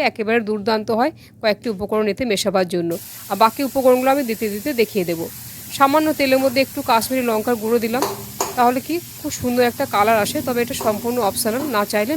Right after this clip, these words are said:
নাও দিতে পারেন। আলুটা বেশ যখন সুন্দর ভাজা ভাজা হয়ে যাবে, একটা মিডিয়াম সাইজের টমেটো কুচিয়ে রেখেছিলাম, কোচানো টমেটো দিয়ে এভাবে নাড়াচাড়া করে বেশ সুন্দর করে ভাজা ভাজা করে নিতে হবে। এখন দিয়ে দিচ্ছি হাফ টিস্পুন হলুদের গুঁড়ো, আর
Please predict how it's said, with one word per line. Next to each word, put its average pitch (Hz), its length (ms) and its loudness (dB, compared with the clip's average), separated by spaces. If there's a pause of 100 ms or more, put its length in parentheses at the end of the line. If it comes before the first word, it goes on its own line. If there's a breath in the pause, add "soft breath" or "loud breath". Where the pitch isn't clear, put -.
নাও 208 220 4
দিতে 180 200 -2
পারেন। 170 180 0 (360 loud breath)
আলুটা 254 240 2
বেশ 277 200 6
যখন 277 240 4
সুন্দর 254 220 0 (100)
ভাজা 226 260 0
ভাজা 240 220 2
হয়ে 220 160 2
যাবে, 240 140 2 (180)
একটা - 160 0 (100)
মিডিয়াম 233 320 2
সাইজের 240 260 4
টমেটো 214 360 4
কুচিয়ে 220 280 2
রেখেছিলাম, 214 340 2 (380)
কোচানো 240 380 2
টমেটো 220 360 2
দিয়ে 240 140 0 (460)
এভাবে 226 320 4
নাড়াচাড়া 202 400 2
করে 226 180 -2
বেশ 240 160 2
সুন্দর 214 260 -2
করে 226 180 0
ভাজা 202 240 2
ভাজা 208 220 2
করে 208 180 0
নিতে 180 180 0
হবে। 165 140 0 (840)
এখন 269 200 0
দিয়ে 262 140 0
দিচ্ছি 262 200 -2 (100)
হাফ 233 220 4
টিস্পুন 254 360 -6
হলুদের 226 360 0
গুঁড়ো, 269 160 -4 (440)
আর 226 60 2